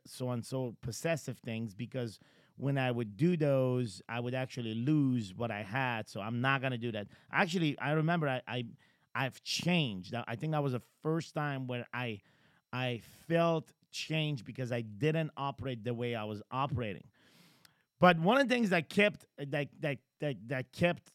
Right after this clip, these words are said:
me inside of my, like, I guess it's part of my character, my whatever, it's just that this aspects of controlling, right? And controlling, not just to say that I'm dictating, but controlling to, f-, w-, with a good purpose, right? With a good heart.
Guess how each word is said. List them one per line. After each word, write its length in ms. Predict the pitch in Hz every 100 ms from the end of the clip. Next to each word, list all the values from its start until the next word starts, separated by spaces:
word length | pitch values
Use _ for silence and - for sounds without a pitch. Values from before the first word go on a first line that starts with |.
| -
me 540 | 143 139 170 220 190
inside 320 | 143 135 139
of 80 | 131
my, 440 | 127 143 156 156 120
like, 160 | 104 120
I 140 | 131
guess 240 | 147 175 127
it's 100 | 123
part 220 | 139 143
of 80 | 123
my 160 | 117
character, 420 | 104 156 175 120
my 220 | 135 117 113
whatever, 480 | 117 120 175 180
it's 160 | 135 123
just 160 | 139 120
that 160 | 143 - - _ -
this 200 | 131 -
aspects 520 | 135 147 139 170 156
of 200 | 147 135 -
controlling, 840 | - 135 117 - 131 135 120 92
right? 240 | 107 123 131 - - -
And 140 | 135 147
controlling, 440 | 156 135 175 196
not 220 | 185 190
just 240 | - 180 -
to 80 | 143
say 240 | 160 156
that 100 | 139
I'm 200 | 127 123
dictating, 540 | 101 160 - 156 139 127
but 160 | 123
controlling 480 | 143 127 170 233 220
to, 240 | 160 151 127 - _ -
f-, 80 | -
w-, 280 | 139 139 123
with 300 | 131 147 139 -
a 80 | 127
good 260 | 110 165
purpose, 560 | - - - - - -
right? 200 | 117 127
With 160 | 120 120
a 100 | 117
good 340 | 104 113 165
heart. 360 | 101 143 127